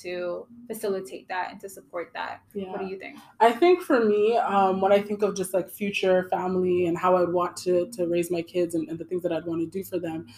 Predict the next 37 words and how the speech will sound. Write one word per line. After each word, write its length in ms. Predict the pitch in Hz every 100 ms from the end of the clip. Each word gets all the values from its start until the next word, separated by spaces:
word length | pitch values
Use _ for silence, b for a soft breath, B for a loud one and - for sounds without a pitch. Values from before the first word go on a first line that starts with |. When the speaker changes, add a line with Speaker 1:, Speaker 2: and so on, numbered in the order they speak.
| B B B
Speaker 2:
um, 400 | 202 190 185 185 - b b _ -
I 280 | 220 254
think 400 | 269 - 247 247 -
of 340 | 214 202 202 - -
taking 560 | - 269 294 339 370 339
from, 680 | - 240 226 214 214 214 - _ _ _ _ _
taking 360 | - 269 285 311
from 280 | - 240 220
people 520 | - 208 - 196 190
who 140 | - 196
are 180 | 170
born 280 | - 185 180
and 220 | 180 170
raised 320 | 175 175 175 175
in 80 |
this 160 | 175 165
country 240 | 185 170
and 80 | 170
have 80 | 160
parents 220 | 185 175
that 80 | 175
are 60 | 170
born 180 | 175 170
and 80 |
raised 140 | 170 175
in 80 | 180
this 120 | -
country, 320 | 202 202 226 226 B _
country 400 | 220 214 262 240
and 160 | 202 -
kind 240 | 214 214
of 100 | 202
seeing, 680 | - - 226 220 214 214 214 B B _
um, 380 | 208 202 185 185 165
what 240 | 196 208 175
they've 420 | 175 185 208 208 160
done 520 | 190 196 226 285